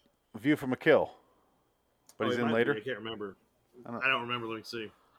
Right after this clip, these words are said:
Speaker 2: Now, now you got me thinking about that. I don't think so, though.
Speaker 1: I'm curious.
Speaker 2: That's a
Speaker 1: Yeah.
Speaker 2: fucking terrible movie, too.
Speaker 1: View to a Kill is fucking awful, although it does introduce, uh, what's his name? Um, hey,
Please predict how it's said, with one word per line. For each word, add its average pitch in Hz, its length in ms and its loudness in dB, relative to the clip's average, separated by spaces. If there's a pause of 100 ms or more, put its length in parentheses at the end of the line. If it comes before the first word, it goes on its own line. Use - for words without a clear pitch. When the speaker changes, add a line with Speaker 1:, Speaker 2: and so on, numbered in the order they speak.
Speaker 2:
Now, 127 260 0
now 131 180 2
you 120 200 -6
got 120 160 -4
me 110 60 -8
thinking 107 260 -8
about 98 180 -8
that. 104 160 -8
I 131 60 0
don't 139 140 -6
think 123 200 -10
so, 95 180 -10
though. 95 240 -10 (1500)
Speaker 1:
I'm 117 80 -16
curious. - 280 -4
Speaker 2:
That's 131 200 -2
a 107 40 -12
Speaker 1:
Yeah. 147 220 0
Speaker 2:
fucking 98 240 -8
terrible 107 380 -4
movie, 104 220 -10
too. 110 300 -8 (460)
Speaker 1:
View 165 140 4
to 214 60 10
a - 40 6
Kill 160 180 6
is 139 60 4
fucking 117 240 2
awful, 117 440 4
although 123 260 6
it 95 180 -4
does 123 200 2
introduce, 117 440 -2
uh, 107 140 4
what's 107 200 0
his 92 120 -12
name? 92 240 -8 (960)
Um, 87 420 -2 (1120)
hey, 139 500 6